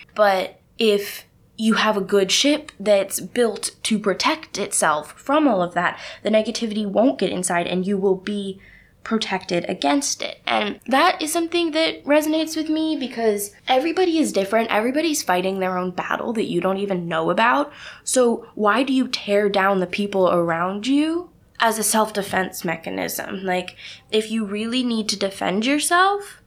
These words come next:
or you think that you are the only one who's there for you, you need to build more positive connections. Like, that's not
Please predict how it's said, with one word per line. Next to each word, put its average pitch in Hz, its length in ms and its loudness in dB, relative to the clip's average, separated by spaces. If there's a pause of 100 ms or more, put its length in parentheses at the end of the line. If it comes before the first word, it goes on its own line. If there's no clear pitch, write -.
(120)
or 214 400 4
you 202 160 -2
think 240 540 -2 (220)
that 208 440 4 (260)
you 220 560 -4
are 220 160 4
the 208 120 4
only 208 300 2
one 202 200 4
who's 196 220 -2
there 185 260 2
for 269 140 -2
you, 311 400 0 (460)
you 262 160 6
need 269 320 4
to 247 280 0
build 226 420 0
more 208 160 2
positive 202 580 0
connections. - 680 -4
Like, 202 180 -4
that's 233 320 0
not 220 380 4